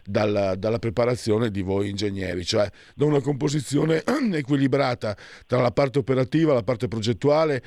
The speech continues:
la preparazione sia dell'operaio che di chi diventa architetto. Eh, per una volta ho parlato <laughs> bene dell'Italia. Eh,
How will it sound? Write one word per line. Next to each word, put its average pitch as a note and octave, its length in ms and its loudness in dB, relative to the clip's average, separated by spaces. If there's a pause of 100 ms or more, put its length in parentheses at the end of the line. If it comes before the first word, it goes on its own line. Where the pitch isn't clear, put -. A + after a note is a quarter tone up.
la C3+ 140 0
preparazione C#3 840 0 (120)
sia D3 240 2
dell'operaio C3 760 2
che A2 340 0
di G#2 140 -2
chi A2+ 140 -2
diventa G2+ 340 2
architetto. E2 680 -4 (400)
Eh, F#2 680 2 (320)
per C3+ 140 2
una C#3+ 160 2
volta C#3+ 440 2
ho B2+ 140 -2
parlato C3 440 0
<laughs> - 20 0
bene C3 360 0
dell'Italia. G2+ 800 0 (440)
Eh, C3 680 4